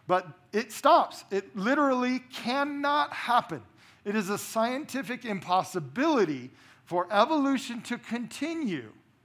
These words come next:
outside of male and female reproduction. So whether I believe creation or evolution, I must believe one thing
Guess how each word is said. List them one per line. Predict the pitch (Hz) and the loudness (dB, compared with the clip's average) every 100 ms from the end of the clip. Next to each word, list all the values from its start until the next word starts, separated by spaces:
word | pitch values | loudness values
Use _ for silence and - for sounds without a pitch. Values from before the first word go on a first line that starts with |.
| _ _ _ _ _ _ _ - | _ _ _ _ _ _ _ 2
outside | 202 262 294 - 262 285 285 214 | 6 6 4 2 6 6 6 4
of | 147 143 156 - _ _ | 2 0 -4 -14 _ _
male | 151 180 214 247 269 254 | -2 0 2 2 0 -6
and | 233 233 | -8 -8
female | - 226 208 156 139 151 - _ _ | -6 -4 -4 -4 -4 -6 -10 _ _
reproduction. | 135 185 196 196 - 202 208 214 - - 107 90 _ _ _ _ _ _ _ _ _ _ _ _ _ _ _ _ _ _ _ _ _ _ _ _ | -4 -2 -2 -6 -8 -6 -6 -8 -12 -16 -16 -18 _ _ _ _ _ _ _ _ _ _ _ _ _ _ _ _ _ _ _ _ _ _ _ _
So | 147 | 0
whether | 190 220 214 | 4 6 6
I | 202 | 6
believe | 175 175 175 - | 4 2 -2 -2
creation | 151 147 208 - 285 330 254 _ _ _ _ _ _ _ - | -6 -2 -2 -2 -4 -6 -10 _ _ _ _ _ _ _ -8
or | 151 | 0
evolution, | 170 165 165 277 302 - 107 - _ _ _ _ _ _ _ | 0 2 0 0 0 -4 -14 -18 _ _ _ _ _ _ _
I | 139 | -8
must | 151 214 269 - | 4 6 6 2
believe | 185 175 185 | 0 0 0
one | 180 226 262 | 0 0 -2
thing | - 113 | -8 -14